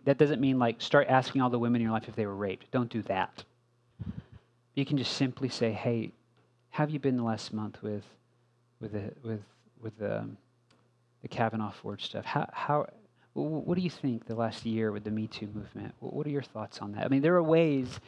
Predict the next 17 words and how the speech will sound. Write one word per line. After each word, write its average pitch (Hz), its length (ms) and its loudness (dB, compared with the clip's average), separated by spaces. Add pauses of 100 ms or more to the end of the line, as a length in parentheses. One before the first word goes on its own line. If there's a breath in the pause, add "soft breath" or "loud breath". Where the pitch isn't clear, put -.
(180 loud breath)
you're 139 100 2
smart 113 300 0
guys, 101 240 -2
there 127 100 4
are 147 80 4
ways 120 180 2
you 135 100 -4
can - 260 -2
ask 127 400 2 (640 loud breath)
appropriate 170 1000 2
questions 104 1000 -8 (540 soft breath)
that 123 100 2
will 120 160 0
lead 123 340 2
to 117 300 -4
some 110 260 -6 (180)
deep, 139 360 -4